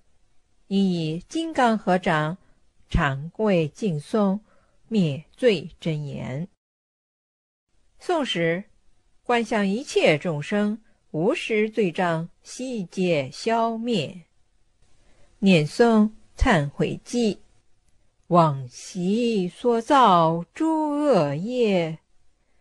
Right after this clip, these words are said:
皆由无始贪嗔痴，从身语意之所生，一切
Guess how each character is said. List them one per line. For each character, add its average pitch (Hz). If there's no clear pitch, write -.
皆 359
由 302
无 330
始 175
贪 170
嗔 262
痴， 156
从 220
身 240
语 247
意 214
之 269
所 160
生， 240
一 147
切 269